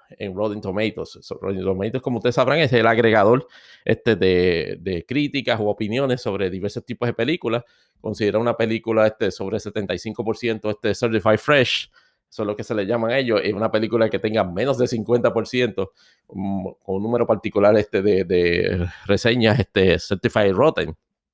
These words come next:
En el caso de Wonder Woman, aparentemente, el consenso crítico, por lo menos en ese agregador de, de opiniones,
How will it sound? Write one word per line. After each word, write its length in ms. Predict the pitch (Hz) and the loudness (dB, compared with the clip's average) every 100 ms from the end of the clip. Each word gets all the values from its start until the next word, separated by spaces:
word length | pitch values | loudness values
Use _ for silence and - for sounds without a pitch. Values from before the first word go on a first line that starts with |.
| _ _ _ _ _ _ _ _ _ _ _ _ _ - | _ _ _ _ _ _ _ _ _ _ _ _ _ -12
En 80 | |
el 100 | 110 | -8
caso 220 | 120 131 160 | -6 -2 -2
de 60 | |
Wonder 280 | 147 147 147 | -2 0 2
Woman, 340 | 143 156 113 | 2 0 0
aparentemente, 880 | 95 92 92 113 131 123 131 110 90 - _ _ _ - | -2 0 -2 0 0 0 0 -2 -4 -6 _ _ _ -2
el 240 | 113 135 | -2 -2
consenso 680 | 156 143 - 139 139 147 - | -2 -4 0 -2 0 -4 -4
crítico, 560 | 127 131 - 113 92 | -8 -8 -8 -8 -6
por 100 | 87 | -4
lo 80 | 101 | -4
menos 180 | 101 120 | -2 -2
en 80 | 123 | -2
ese 140 | 120 | -2
agregador 640 | 120 117 117 113 120 117 | -2 0 2 2 2 0
de, 340 | 107 101 92 - | 0 0 -2 -4
de 80 | 107 | -4
opiniones, 500 | 107 113 123 101 | -4 -2 0 0